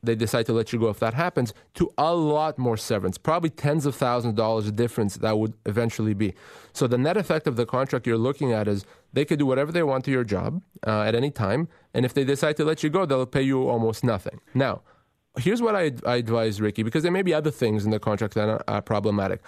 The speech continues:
Let's you and I talk off air. Let me take a look at the whole document rather than ju-, what you just read.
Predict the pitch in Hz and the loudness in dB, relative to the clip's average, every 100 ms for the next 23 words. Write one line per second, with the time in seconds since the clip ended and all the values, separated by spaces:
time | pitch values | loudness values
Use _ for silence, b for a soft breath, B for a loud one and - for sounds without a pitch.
0 | B B 139 185 - 208 185 147 139 110 | B B -2 -2 -2 0 2 0 0 -2
1 | 110 107 98 98 117 196 247 208 165 131 | 0 -2 -2 -2 0 0 0 0 0 0
2 | 127 123 113 107 135 123 117 101 98 98 | -2 -2 0 2 0 0 0 -2 -2 -2
3 | 95 113 127 135 117 107 - 120 123 117 | 0 0 0 0 0 -2 -4 -4 -4 -4
4 | 120 - 104 | -2 0 -2